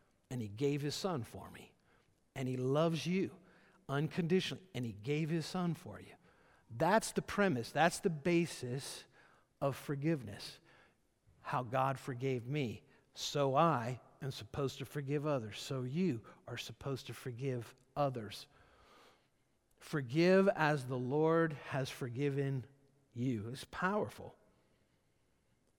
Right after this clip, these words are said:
"And over all these virtues, put on love," put on agape. Every day, make that decision. We're gonna be talking about that in our series that you saw about swat, spiritual warfare and tactics. We have to, uh,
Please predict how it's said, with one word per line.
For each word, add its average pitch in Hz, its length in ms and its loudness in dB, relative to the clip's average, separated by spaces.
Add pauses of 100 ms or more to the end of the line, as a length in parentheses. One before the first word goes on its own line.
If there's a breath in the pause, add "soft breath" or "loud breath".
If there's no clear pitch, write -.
(680)
"And 131 140 -4
over 156 300 6
all 185 440 10
these 208 240 4
virtues, 147 680 0 (120)
put 151 200 0
on 147 240 2
love," 120 260 2
put 156 180 -4
on 156 280 2
agape. 135 640 0 (520 loud breath)
Every 156 400 4
day, 165 220 8
make 147 240 2
that 165 180 4
decision. 151 540 2
We're 143 80 0
gonna 156 140 0
be 151 100 2
talking 165 240 2
about 147 160 2
that 147 180 2
in 147 60 -2
our 139 100 0
series 147 540 0
that 139 180 -4
you 123 80 -6
saw 143 240 0
about 127 320 2
swat, 139 540 4 (240 loud breath)
spiritual 156 560 0
warfare 151 380 2
and 139 120 0
tactics. 147 400 -2
We 143 80 0
have 151 140 2
to, 120 120 -8 (280 loud breath)
uh, 131 160 -4